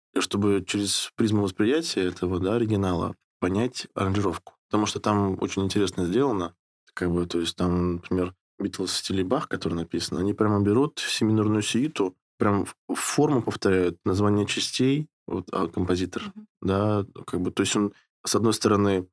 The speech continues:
Speaker 1: ты понимаешь Битлз через, ну, с-, на примере этого произведения, да, вот этой аранжировки, понимаешь Битлз через,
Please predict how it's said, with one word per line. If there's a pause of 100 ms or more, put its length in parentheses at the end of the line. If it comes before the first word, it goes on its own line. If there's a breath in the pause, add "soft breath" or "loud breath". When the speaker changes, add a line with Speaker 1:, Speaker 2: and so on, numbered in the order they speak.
(140)
Speaker 1:
ты
понимаешь
Битлз
через,
ну,
с-,
на
примере
этого
произведения,
да,
вот
этой
аранжировки,
понимаешь
Битлз
через,